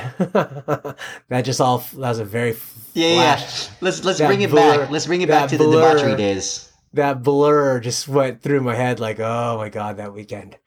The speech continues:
Speaker 2: I gotcha.
Speaker 1: Um, what do you call it? Uh,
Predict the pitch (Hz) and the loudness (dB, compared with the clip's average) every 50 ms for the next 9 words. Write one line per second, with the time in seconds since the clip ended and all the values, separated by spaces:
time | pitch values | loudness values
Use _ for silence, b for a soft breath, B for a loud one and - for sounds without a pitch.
0 | b b b b b b b 107 101 95 143 139 139 143 139 139 131 131 127 127 | b b b b b b b -10 -6 -2 0 2 4 4 4 2 2 -2 -6 -8
1 | - - _ _ _ _ _ _ - 135 135 135 127 120 117 107 104 104 104 101 | -10 -16 _ _ _ _ _ _ -4 -2 -2 -2 -4 -4 -6 -6 -6 -6 -8 -10
2 | - - 120 117 120 117 117 117 113 117 113 113 110 | -10 -8 -6 -4 -4 -4 -2 -2 -2 -2 -4 -4 -6